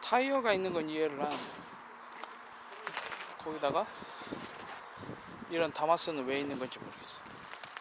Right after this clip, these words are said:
그죠? 여기 마티즈냐 스파크냐 여하튼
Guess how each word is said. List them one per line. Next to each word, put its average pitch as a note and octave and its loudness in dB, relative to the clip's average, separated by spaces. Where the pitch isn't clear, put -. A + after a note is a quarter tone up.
그죠? - -4
여기 D3 2
마티즈냐 D3+ 8
스파크냐 F#3 0
여하튼 D3 0